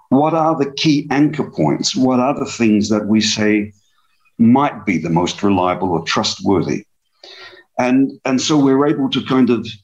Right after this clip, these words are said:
take the Prophet's life in a way into segments. First,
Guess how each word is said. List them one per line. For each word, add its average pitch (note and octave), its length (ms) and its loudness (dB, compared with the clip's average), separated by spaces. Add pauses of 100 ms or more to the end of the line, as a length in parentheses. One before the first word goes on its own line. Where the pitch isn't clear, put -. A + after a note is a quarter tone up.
(520)
take E3 220 -2
the D#3 80 -2
Prophet's A2+ 540 -4
life G#2 380 0
in F#2+ 80 4
a F2 60 2
way F2+ 500 0 (280)
into C3 200 0
segments. B2 760 -2 (440)
First, - 560 -4